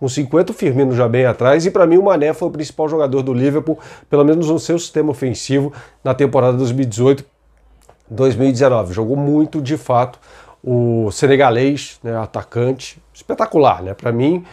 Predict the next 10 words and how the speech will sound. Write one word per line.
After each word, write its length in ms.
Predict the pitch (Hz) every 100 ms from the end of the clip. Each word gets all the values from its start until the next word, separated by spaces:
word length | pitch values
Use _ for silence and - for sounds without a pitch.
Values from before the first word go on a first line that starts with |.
| - -
merecia 360 | 117 - 131
estar 560 | 127 143 131 120 113 107
ali, 260 | 110 123
estar 340 | 113 - 123 120
entre 160 | 127
os 120 | 120 -
três 240 | 131 117
melhores 580 | 123 104 113 120 110 - - - -
do 140 | 127 139
mundo, 460 | 143 170 113 92